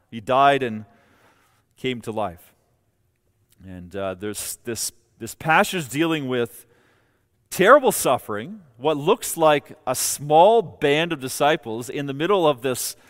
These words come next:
Roman world, with all of their power and all of their threats and all of their violence and all of their religion. These are the conquerors,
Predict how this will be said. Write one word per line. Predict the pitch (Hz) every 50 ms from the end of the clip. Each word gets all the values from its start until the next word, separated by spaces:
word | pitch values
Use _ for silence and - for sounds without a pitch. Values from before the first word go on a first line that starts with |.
| _ _ _ _ _ _ _ _
Roman | 110 110 123 135 151 175 196 190 156 123 107 104 101 104
world, | 110 135 147 127 98 90 92 113 151 143 _ _ _ _ _ _ _ _ _ _ -
with | 120 127 -
all | 143 151 165 214 208
of | 156
their | 143 151 139 -
power | - 143 139 156 180 190 170 147 127 120 120
and | 120 123
all | 127 143 160 170
of | 139
their | 139 139 135
threats | - - - - 175 170 165 160 - - -
and | 127 139
all | 151 156 165
of | 143
their | 147 139 131
violence | 107 98 123 127 156 185 185 143 117 113 117 113 - - - - - _ _ _ _ _ _ _ _ _ -
and | 117 117
all | 131 151 170 185
of | 165 127
their | 143 139 131 127
religion. | 123 131 131 120 117 139 180 170 - 120 101 107 131 131 113 110 _ _ _ _ _ _ _ _ _ _ _ _ _ _ _ _ _ _ _ _ _ _ _ _ _ _ _ _ _ _ _ _ _ _ _ _ _ _ _ _ _ _ _ _ _ _ _ _ _ 110
These | 98 127 180 226 226 196
are | 208 180 165
the | 139 -
conquerors, | - 156 160 175 185 - 147 113 80 73 - - - -